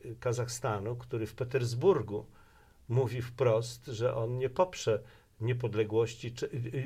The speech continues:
y, w-, wcielenia, przepraszam, wcielenia, y, Donbasu i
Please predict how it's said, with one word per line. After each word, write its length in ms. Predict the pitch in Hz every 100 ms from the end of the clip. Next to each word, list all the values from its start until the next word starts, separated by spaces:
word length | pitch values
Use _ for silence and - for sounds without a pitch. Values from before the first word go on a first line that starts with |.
| 151 143
y, 40 | 120
w-, 220 | - -
wcielenia, 580 | - - 147 147 127 113
przepraszam, 420 | - 120 113 117
wcielenia, 560 | - 131 123 127 120 110 - - - -
y, 220 | 120 117 104
Donbasu 720 | 117 113 123 120 - 120 117
i 260 | 120 110